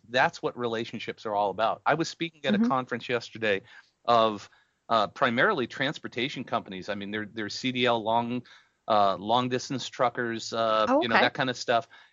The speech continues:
Speaker 1: And they
Speaker 2: Mm-hmm.
Speaker 1: had a panel discussion, and I was just blown away that the C E Os of these companies are sitting up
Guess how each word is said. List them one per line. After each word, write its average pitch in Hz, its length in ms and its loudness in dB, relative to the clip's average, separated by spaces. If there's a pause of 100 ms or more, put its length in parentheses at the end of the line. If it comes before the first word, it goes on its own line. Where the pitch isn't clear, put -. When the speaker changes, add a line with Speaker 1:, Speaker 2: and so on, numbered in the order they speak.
Speaker 1:
And 127 340 4
they 135 40 4
Speaker 2:
Mm-hmm. 135 40 4
Speaker 1:
had 147 100 4
a 127 40 -2
panel 170 280 0
discussion, 117 560 -4
and 113 140 -6
I 117 40 -2
was 110 120 -6
just - 220 -10
blown 143 260 0
away 135 240 0
that 104 160 -6
the 104 180 -2
C - 280 -6
E 131 100 0
Os 143 220 -2
of 120 40 -8
these 110 160 -4
companies 131 460 -4
are 110 60 -6
sitting 123 320 -2
up 120 100 -4